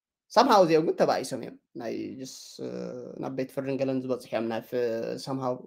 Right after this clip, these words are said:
ቁሩብ ሽግር ዘጋጠሙ። ሕጂ እንታይ ዘለኹ? Budgeting is not poor. Budgeting is ሕማቅ ኣይኮነን። ወፃኢታትካ ምፍላጥ ሲ ድኹም ኣይኮነን።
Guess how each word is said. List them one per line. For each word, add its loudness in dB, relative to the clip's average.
ቁሩብ -4
ሽግር -2
ዘጋጠሙ። 2
ሕጂ -4
እንታይ 12
ዘለኹ? 12
Budgeting 12
is 4
not 6
poor. 4
Budgeting 6
is -2
ሕማቅ 2
ኣይኮነን። 0
ወፃኢታትካ 2
ምፍላጥ 0
ሲ -10
ድኹም 8
ኣይኮነን። 0